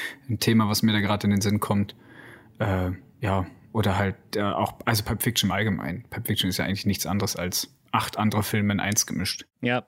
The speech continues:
Speaker 2: also er ist ein Meister der Collagen. Das ist, das ist er definitiv. Und,
Speaker 1: Genau,
Speaker 2: ähm,
Speaker 1: Collage, ja.
Speaker 2: das, äh, das, dafür kann man ihn auch ruhig ehren. Und ich meine, was seine Filme definitiv sind,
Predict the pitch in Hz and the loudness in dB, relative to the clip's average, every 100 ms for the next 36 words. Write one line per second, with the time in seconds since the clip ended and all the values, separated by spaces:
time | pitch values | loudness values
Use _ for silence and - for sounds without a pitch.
0 | _ - 131 147 151 165 151 127 143 - | _ -2 4 4 4 4 6 6 4 2
1 | 139 135 - 120 107 117 110 101 101 113 | 0 2 2 2 2 2 2 2 0 -4
2 | 120 - - - 120 - 123 117 110 113 | -4 -4 -8 -4 -2 -2 -2 -2 -2 -2
3 | - 113 110 - 120 - 107 117 110 92 | 0 0 0 -2 -2 -2 2 4 4 4
4 | 110 104 101 87 95 - - 123 _ 127 | 2 2 0 0 -2 -4 -8 -16 _ -2
5 | 117 - 117 107 - - - - _ _ | -2 0 0 0 -4 -20 -20 -20 _ _
6 | _ _ 147 - 135 - - - _ _ | _ _ 0 2 2 0 -6 -16 _ _
7 | _ - 135 160 165 185 185 160 147 147 | _ -2 2 2 4 6 6 6 6 2
8 | 123 113 165 127 131 156 180 160 139 135 | 0 4 4 6 6 8 8 8 6 6
9 | 139 123 127 - - - - - 147 151 | 4 6 4 0 -4 -6 -6 0 2 2
10 | - 160 131 139 - 131 - 120 - 123 | 4 4 4 2 2 0 0 -4 2 4
11 | 165 | 2